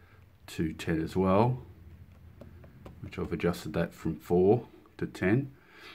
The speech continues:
It's a known problem. Um, I looked at here, it's on, uh, the Marlin fir-, firmware. It's a known problem that it has a problem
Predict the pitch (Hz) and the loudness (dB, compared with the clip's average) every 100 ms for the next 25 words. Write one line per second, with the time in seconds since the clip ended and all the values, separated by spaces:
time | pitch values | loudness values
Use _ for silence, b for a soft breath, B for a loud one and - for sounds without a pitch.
0 | B - 101 101 101 123 113 107 120 123 | B -6 0 4 8 10 10 8 6 8
1 | 180 220 - B B B B B B _ | 10 10 8 B B B B B B _
2 | - 90 87 90 92 95 95 _ _ _ | -8 0 4 6 6 4 0 _ _ _
3 | _ _ b b b b b b b b | _ _ b b b b b b b b
4 | _ - 101 101 104 90 87 - 104 104 | _ -20 -16 -14 -6 -4 -4 0 6 10
5 | 110 101 - - 92 90 90 87 87 87 | 10 10 4 -2 -2 -2 0 0 0 -2
6 | b b b b _ _ _ _ - 92 | b b b b _ _ _ _ -8 -2
7 | 95 95 95 92 92 104 98 - _ - | 0 2 2 0 2 2 2 -2 _ -20
8 | - 107 107 104 113 113 113 b b b | 2 6 8 8 8 6 2 b b b
9 | b - 107 120 123 104 107 92 98 95 | b 2 6 10 10 8 8 6 6 6
10 | 92 87 98 87 87 - 90 95 87 87 | 6 4 2 0 -2 0 2 4 2 -2